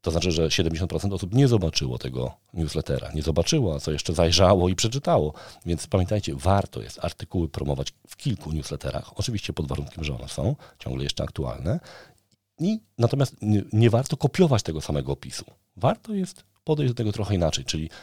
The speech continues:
zaplanować sobie cztery zadania, w, w którym każdy, każde zadanie polega na wymyśleniu trochę innego opisu tego artykułu. Być może artykuł ma jakieś cztery akapity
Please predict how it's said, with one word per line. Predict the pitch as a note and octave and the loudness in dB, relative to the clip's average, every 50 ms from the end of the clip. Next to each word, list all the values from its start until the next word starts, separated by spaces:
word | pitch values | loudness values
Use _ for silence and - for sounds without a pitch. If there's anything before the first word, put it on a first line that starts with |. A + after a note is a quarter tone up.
| - - - | -16 -12 -2
zaplanować | F#2+ A2 G#2 - B2+ B2 C3 B2 A#2 | 0 0 2 2 2 0 0 -2 -4
sobie | - F2 D#2+ D#2 | -4 -6 -4 -2
cztery | - - - B2+ E3 E3 C3+ | 0 2 4 4 4 2 0
zadania, | A2+ G2 E2+ D#2 D2 C2 C2 E2+ D#3 A#3 B3+ - _ _ - _ _ _ - | 0 0 0 -2 -2 -2 0 0 0 -2 -4 -8 _ _ -20 _ _ _ -14
w, | - F#2+ F#2+ F#2+ - - - - - - | -10 -10 -10 -10 -12 -16 -18 -18 -18 -20
w | - - | -20 -20
którym | - - - G2 F#2 E2+ | -14 -6 -4 -2 -2 -2
każdy, | - - - E3 F3 E3+ - - F3+ G#3+ - - - - - - - - - - | -2 0 0 2 2 0 0 -4 -6 -6 -8 -12 -20 -20 -20 -16 -14 -14 -4 0
każde | - B2+ B2+ B2 G#2+ | 0 0 2 2 0
zadanie | F#2 G2 F2 G2 A2+ A#2+ F#2+ | 2 2 4 4 4 2 2
polega | - F#2+ E2+ E2 D#2+ E2 | 0 0 0 2 2 2
na | F2 F2+ | 2 2
wymyśleniu | - F#2+ G2 F#2+ F#2 - A2+ A2 | 2 2 2 2 2 0 -2 -2
trochę | - C3 A#2 A#2 | -4 -2 -2 0
innego | G#2+ A#2 A2+ A2+ A#2 A#2 A#2+ G#2+ | 2 4 4 4 4 2 0 -2
opisu | F#2 - - B2+ - - - | -2 -2 -4 -4 -4 -4 -6
tego | - C#2 C2+ C#2 B1+ | -8 -8 -6 -6 -6
artykułu. | C2+ D2 - - - - - - - - - _ _ _ - - - - _ _ _ _ _ _ | -8 -8 -10 -14 -14 -12 -12 -12 -12 -16 -20 _ _ _ -20 -20 -20 -20 _ _ _ _ _ _
Być | - - - | -10 0 4
może | G#2 E2+ D2 D2 D2+ D2 - - _ - | 4 4 4 4 2 0 -2 -8 _ -10
artykuł | - - - - E2+ - D2+ C#2+ | -10 -8 -8 -8 -8 -6 -4 -4
ma | C2+ | -4
jakieś | C2 - - - - | -6 -6 -8 -8 -6
cztery | - - - C2+ C2 B1 | -6 -6 -6 -6 -6 -6
akapity | B1+ - - E2+ - E2 - - D2+ | -6 -6 -8 -8 -8 -8 -8 -6 -8